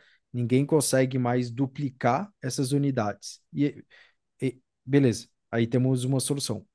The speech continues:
Mas tinha um outro problema: é, e como que a gente vai distribuir essas unidades de Bitcoin, né? A gente vai dar um por C P F, é, ou quem vier hoje pega todos, né? E aí nasce a mineração, que é a maneira de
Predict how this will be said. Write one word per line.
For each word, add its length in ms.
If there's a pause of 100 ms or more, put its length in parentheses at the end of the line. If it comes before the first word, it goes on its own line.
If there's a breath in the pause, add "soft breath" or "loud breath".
Mas 300
tinha 280
um 140
outro 240
problema: 400
é, 120 (440)
e 100
como 240
que 100
a 40
gente 240
vai 120
distribuir 840
essas 300
unidades 440
de 40
Bitcoin, 440
né? 200 (380)
A 40
gente 240
vai 160
dar 460
um 180
por 200
C 160
P 100
F, 380 (320)
é, 500 (380)
ou 300
quem 260
vier 560
hoje 360
pega 300
todos, 460
né? 160 (320)
E 100
aí 140
nasce 280
a 40
mineração, 500
que 120
é 20
a 20
maneira 380
de 220